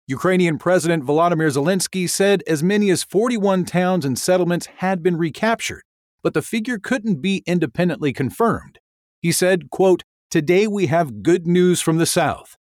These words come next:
There are now dozens of Ukrainian flags flying where they rightfully belong as a result of the ongoing defense operation. Forty-one towns and villages have been liberated."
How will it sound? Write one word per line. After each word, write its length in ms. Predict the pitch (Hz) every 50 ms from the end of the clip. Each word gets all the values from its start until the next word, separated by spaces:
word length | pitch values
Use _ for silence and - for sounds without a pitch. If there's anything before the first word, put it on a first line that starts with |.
| _ _ _
There 160 | - 160 165
are 160 | 131 156 156 147
now 360 | 143 151 160 170 175 175 160
dozens 580 | 117 110 104 - 208 233 240 202 226 220 165
of 100 | 170 143
Ukrainian 560 | 147 147 - - - 226 254 247 214 180 156 135
flags 500 | - - 165 170 165 165 165 156 - -
flying 460 | - - 175 175 180 180 185 185 160
where 120 | 170 160
they 120 | 147 160 143
rightfully 680 | 123 107 120 143 165 202 190 - - - 202 202 202
belong 580 | 185 185 190 196 208 202 170 123 101 90 98 - -
as 160 | 156 139 135
a 60 | 151
result 480 | 135 139 135 139 240 117 110 120 - _ _ _ _ _ _ _
of 160 | - 156 147
the 140 | 147 151 - _
ongoing 600 | 170 180 202 240 240 226 190 214 208 220 220 226
defense 400 | 208 196 - - 160 151 151 - - _
operation. 720 | 143 139 139 - 147 139 147 147 143 123 - - - - _ _ _ _ _ _ _ _ _ _ -
Forty-one 420 | 156 175 196 202 202 190 196 190
towns 460 | 175 - - 180 180 190 190 180 175 -
and 260 | - 190 220 220 208 185
villages 600 | 196 269 254 208 156 127 120 143 143 131 - _ _ _ _ -
have 140 | 156 147
been 200 | 117 156 147 139
liberated." 540 | 147 180 175 139 123 95 80 73 - - _